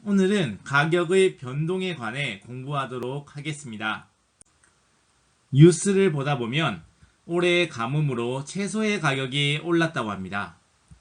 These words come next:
또 이번 달은 소고기 가격이 내렸으니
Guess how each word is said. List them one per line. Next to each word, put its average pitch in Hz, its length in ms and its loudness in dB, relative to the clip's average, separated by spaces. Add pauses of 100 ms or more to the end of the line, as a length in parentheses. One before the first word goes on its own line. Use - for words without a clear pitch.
(240)
또 190 160 4
이번 170 300 0
달은 156 380 -2
소고기 202 460 -6
가격이 139 400 -4
내렸으니 139 760 -4